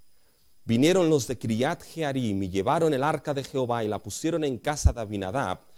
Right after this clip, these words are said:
situada en el collado, y santificaron a Eleazar, su hijo, para que guardase el arca de Jehová. Desde el día que llegó el arca a Criat Jearim pasaron muchos días", veinte años,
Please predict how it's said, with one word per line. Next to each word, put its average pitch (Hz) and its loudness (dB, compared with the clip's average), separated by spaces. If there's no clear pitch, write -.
situada 143 0
en 156 0
el 151 0
collado, 120 -2
y 92 -4
santificaron 120 -4
a 143 -4
Eleazar, 120 -4
su 113 -4
hijo, 156 -2
para 98 -2
que 104 -6
guardase 98 -2
el 127 -4
arca 127 -6
de 127 -10
Jehová. 98 -4
Desde 123 4
el 107 0
día 170 0
que 143 -2
llegó 120 2
el 117 2
arca 160 -2
a 135 -8
Criat 127 -4
Jearim 135 -2
pasaron 139 -2
muchos 175 -2
días", 110 -2
veinte 196 4
años, 147 0